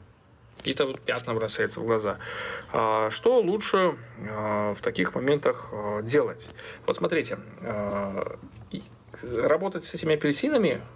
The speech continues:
это то ещё удовольствие. Это, во-первых, их нужно правильно, красиво резать, а, это нужно ещё ровно резать.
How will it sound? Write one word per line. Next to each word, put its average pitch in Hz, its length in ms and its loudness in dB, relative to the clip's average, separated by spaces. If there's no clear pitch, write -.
это 147 580 4
то 170 160 4
ещё 143 240 0
удовольствие. 135 880 2
Это, 127 180 2
во-первых, 127 360 0
их 117 100 -10
нужно 120 360 2
правильно, 123 280 0
красиво 123 340 2
резать, 135 480 2
а, 104 360 2
это 104 200 0
нужно 131 300 4
ещё 135 280 4
ровно 127 500 4
резать. 120 500 2